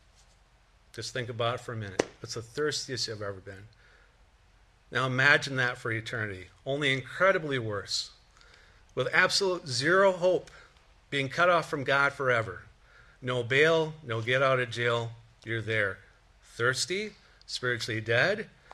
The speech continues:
eternally damned. How thirsty do you have to be to call God for his water? If we go to Revelations fourteen eleven, smoke of the torment ascendeth up forever.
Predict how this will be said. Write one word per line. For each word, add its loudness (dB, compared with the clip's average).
eternally 0
damned. -2
How 2
thirsty 4
do -6
you 0
have 6
to -6
be -2
to -8
call 2
God 2
for -6
his -4
water? -4
If -20
we 0
go 6
to 6
Revelations 6
fourteen 0
eleven, 2
smoke 2
of -2
the 0
torment 0
ascendeth -2
up 2
forever. 0